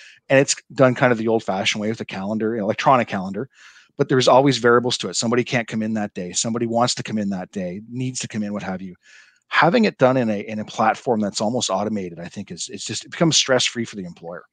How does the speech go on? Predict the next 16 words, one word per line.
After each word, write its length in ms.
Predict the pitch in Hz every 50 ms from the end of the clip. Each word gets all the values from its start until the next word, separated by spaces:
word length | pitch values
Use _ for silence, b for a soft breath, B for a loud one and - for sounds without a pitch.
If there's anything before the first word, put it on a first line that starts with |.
| _ _ b b b b b b b b b
Um, 140 | 101 87 -
and 120 | 110 107
so 140 | - 156 147
there 160 | 139 147 147
are 120 | 147 156 151
solutions 420 | - 135 131 135 123 - 127 110
available 380 | 101 104 104 104 104 110 120 165
even 200 | 143 135 139 135
for 140 | - 135 117
smaller 360 | - - 117 107 110 110 98
businesses 480 | 92 95 87 101 104 - - 98 - -
to 80 | -
manage 380 | 92 90 95 98 98 101 98 -
their, 180 | - 87 95 98
their 100 | - 87
space 520 | - - - - 95 110 156 - - -